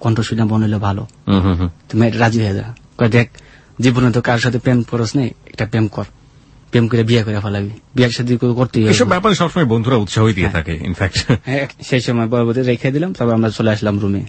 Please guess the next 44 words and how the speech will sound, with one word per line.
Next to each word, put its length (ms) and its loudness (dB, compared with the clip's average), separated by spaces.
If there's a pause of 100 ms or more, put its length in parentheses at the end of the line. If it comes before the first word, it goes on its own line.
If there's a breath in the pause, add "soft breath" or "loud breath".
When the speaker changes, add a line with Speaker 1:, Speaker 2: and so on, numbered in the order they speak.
(280)
Speaker 1:
তো 80 -6
সারা 360 2
রাত্র 580 0
আমার 180 2
ঘুম 160 2
আসতেছে 340 -4
না, 80 -8 (120)
আমি 220 2
এপিট 300 0
ওপিট 240 -2
করতেছি, 420 -6 (420 soft breath)
আসলে 300 -4
কি 100 -2
মেয়েটা 260 0
আমার 140 0
সাথে 160 -2
প্রেম 280 -2
করবে, 340 -6 (580)
ওকে 240 -4
কি 80 0
আমি 140 2
সত্যি 380 0
ভালোবাসি, 560 0 (100)
Speaker 2:
হুম, 120 2
হুম। 180 2 (200)
Speaker 1:
বা 80 0
ওর 140 2
এই 100 2 (640)
কণ্ঠ 240 2
শুনে 260 0
আমার 180 2
এরকম 280 0
লাগতেছে 340 -6
কেন, 180 -8 (440)
বা 80 2
আমি 100 4
আজকে 200 0
ঘুমাইতে 340 2
পারতেছি 340 -2
না 100 0
কেন। 160 -8
Speaker 2:
হুম, 440 -6
হুম, 140 0
হুম। 140 -2